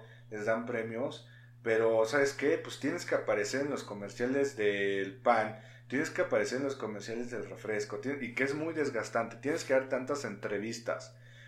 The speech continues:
Entonces, pues, muchos de ellos dicen, "¿Sabes qué? ¿A qué voy a la Copa de Oro?". No es una copa donde, este, se van a estar fijando equipos, eh, de otras naciones, o sea, europeos, a donde tú quieras llegar.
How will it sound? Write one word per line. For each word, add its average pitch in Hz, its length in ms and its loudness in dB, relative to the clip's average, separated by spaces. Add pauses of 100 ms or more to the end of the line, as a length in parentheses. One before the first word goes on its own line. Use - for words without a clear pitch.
Entonces, - 380 -4
pues, 165 160 -4
muchos 190 340 -6
de 185 100 0
ellos 185 200 -4
dicen, 180 240 -6
"¿Sabes 196 360 -2
qué? 180 420 0
¿A 123 160 0
qué 151 100 -4
voy 170 180 2
a 160 60 6
la 117 220 4
Copa 135 280 2
de 110 60 2
Oro?". 127 400 2 (320)
No 127 160 0
es 143 140 -2
una 156 280 -2
copa 139 320 4
donde, 107 800 -2
este, 104 260 -4
se 104 120 -4
van 139 180 4
a - 20 2
estar 151 300 4
fijando 117 920 2
equipos, 104 760 -6 (340)
eh, 101 760 0
de 104 140 0
otras 104 400 4
naciones, 104 380 -2
o - 20 -2
sea, 98 280 4
europeos, 101 640 2
a 98 40 -2
donde 95 240 -2
tú - 160 -14
quieras 113 280 2
llegar. 107 440 2